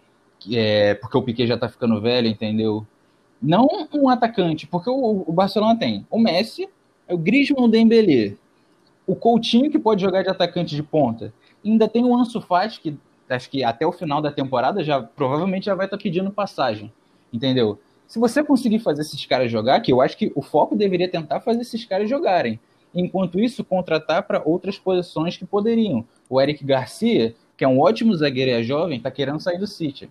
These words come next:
Pô, seria ótimo ele ali na zaga do Barcelona.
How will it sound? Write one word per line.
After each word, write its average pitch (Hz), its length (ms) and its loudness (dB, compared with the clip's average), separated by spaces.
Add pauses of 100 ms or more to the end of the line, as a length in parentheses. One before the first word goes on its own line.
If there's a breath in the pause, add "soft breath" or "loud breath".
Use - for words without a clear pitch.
(140)
Pô, 440 100 -6
seria 185 300 0
ótimo 233 380 0
ele 147 120 2
ali 135 140 0
na 131 180 0
zaga 120 260 2
do 110 120 -2
Barcelona. 107 720 -4